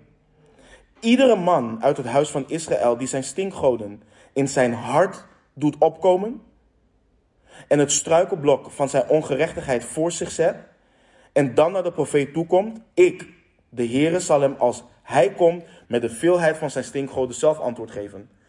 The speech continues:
om het huis van Israël in hun hart te grijpen, omdat zij allemaal door hun stinkgoden van, van mij vervreemd zijn.'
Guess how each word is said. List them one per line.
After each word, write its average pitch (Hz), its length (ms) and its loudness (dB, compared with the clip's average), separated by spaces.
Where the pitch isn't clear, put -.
om 165 140 2
het 143 100 0
huis 165 480 0
van 185 220 0
Israël 151 640 0
in 135 140 -2
hun 123 120 -2
hart 143 520 -2
te - 100 -10
grijpen, 139 580 -2
omdat 151 240 2
zij 180 120 4
allemaal 175 420 2
door 135 120 0
hun 131 100 -2
stinkgoden 131 540 -4
van, 123 160 -6
van 135 160 0
mij 117 160 2
vervreemd 190 400 -4
zijn.' - 380 -14